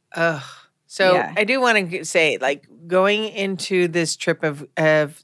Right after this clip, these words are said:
Speaker 1: the thing about travel that I love is just seeing how other people live.
Speaker 2: Yeah.
Speaker 1: And seeing what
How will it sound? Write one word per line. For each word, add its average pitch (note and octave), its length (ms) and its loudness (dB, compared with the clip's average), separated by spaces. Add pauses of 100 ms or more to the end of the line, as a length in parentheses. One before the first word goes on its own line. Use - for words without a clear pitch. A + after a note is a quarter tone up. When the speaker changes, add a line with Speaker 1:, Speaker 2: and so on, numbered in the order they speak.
Speaker 1:
the D#3 140 -8
thing F3+ 260 -2
about E3 280 2
travel D3 640 0
that C3+ 140 -2
I C#3 100 -2
love C3+ 360 -4
is B2+ 420 -4 (200)
just - 240 -8
seeing D3 300 -6
how C3+ 300 -4
other C3+ 300 -4
people D3 540 -8
live. E3 560 -4
Speaker 2:
Yeah. F3 240 -4 (500)
Speaker 1:
And D3 560 0
seeing D3+ 840 -6 (500)
what C#3+ 720 -6